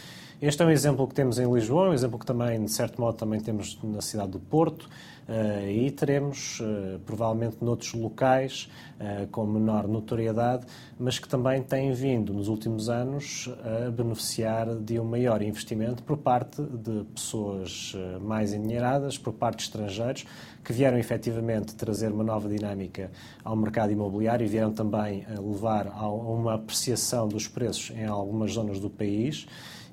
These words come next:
e que, eh, neste momento, está a fazer com que o comum dos mortais em Portugal tenha a dificuldade em adquirir casa.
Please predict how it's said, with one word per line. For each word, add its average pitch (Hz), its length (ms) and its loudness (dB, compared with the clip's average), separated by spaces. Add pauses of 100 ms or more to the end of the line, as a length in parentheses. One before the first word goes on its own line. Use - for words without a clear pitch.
e 147 120 0
que, - 180 -2
eh, 160 460 4
neste 120 340 0
momento, 113 200 -2
está 120 160 0
a - 20 2
fazer 120 320 0
com 123 240 -2
que - 160 -4 (100)
o 110 260 0
comum 117 280 0
dos 110 100 -2
mortais 110 400 0
em 117 100 -2
Portugal 120 420 0
tenha 123 540 -2
a 123 60 -4
dificuldade 120 640 0
em 127 60 2
adquirir 123 340 -2
casa. 87 420 -4